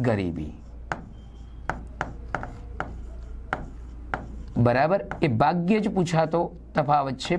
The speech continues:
પણ વાંચવો પડે. તો પ્રકરણ નંબર પાંચ માંથી તમારો સાપેક્ષ ગરીબી અને નિરપેક્ષ ગરીબીનો તફાવત તૈયાર કરવાનો છે. ત્યાર પછી આવશે પ્રકરણ નંબર છ.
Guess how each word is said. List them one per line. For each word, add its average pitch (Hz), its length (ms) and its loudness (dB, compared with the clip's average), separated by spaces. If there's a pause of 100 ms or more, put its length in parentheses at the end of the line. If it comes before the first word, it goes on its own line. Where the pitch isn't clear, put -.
પણ 170 160 2 (500)
વાંચવો 147 460 4 (340)
પડે. 85 260 2 (1700)
તો - 80 4
પ્રકરણ 180 480 6
નંબર 175 220 6 (100)
પાંચ 151 320 4
માંથી 165 300 4
તમારો 135 240 4
સાપેક્ષ 151 540 2 (120)
ગરીબી 143 380 6
અને 156 120 4 (280)
નિરપેક્ષ 156 420 2 (100)
ગરીબીનો 135 460 4
તફાવત 110 400 2
તૈયાર 95 300 0
કરવાનો - 420 -10
છે. - 60 -12 (680)
ત્યાર 208 320 6
પછી 254 320 4
આવશે 233 320 4 (200)
પ્રકરણ 226 540 4
નંબર 220 360 6 (200)
છ. - 60 0